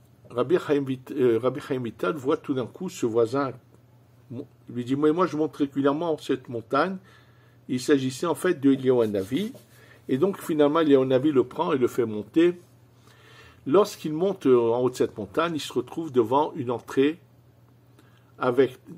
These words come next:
des marches, mais qui étaient entre une marche et l'autre, c'est la, c'est, c'est la hauteur d'une personne. Donc, c'était impossible pour lui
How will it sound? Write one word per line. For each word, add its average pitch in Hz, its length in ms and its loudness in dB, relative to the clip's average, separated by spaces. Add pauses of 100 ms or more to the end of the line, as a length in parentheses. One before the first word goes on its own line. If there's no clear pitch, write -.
(200)
des 120 200 -2
marches, - 720 -4 (1120)
mais 110 720 2 (800)
qui - 140 -8
étaient 156 480 4 (180)
entre 131 240 -8
une 139 80 -6
marche 147 300 -2
et 127 40 0
l'autre, 175 240 0
c'est - 120 -6
la, 135 160 -2
c'est, 127 400 -4
c'est - 160 -8
la 120 100 0
hauteur 123 340 0
d'une 117 200 -8
personne. 147 500 -2 (640)
Donc, 123 220 -6
c'était - 320 -4
impossible 123 520 -4
pour 120 200 -2
lui 165 340 -4